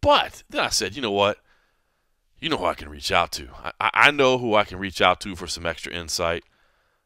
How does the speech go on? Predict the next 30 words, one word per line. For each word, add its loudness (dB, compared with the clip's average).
My 2
man 0
Simon 0
Head, 0
he's -12
over 0
there 0
in, -8
uh, -2
England. -6
Of -16
course, -8
him -4
and -8
Abby 2
Subban 0
are 0
working -6
together, -2
um, -10
to -10
cover 0
Bellator 2
Europe -4
six, -4
M -2
V -4
P -6
versus -6
Malillo. 6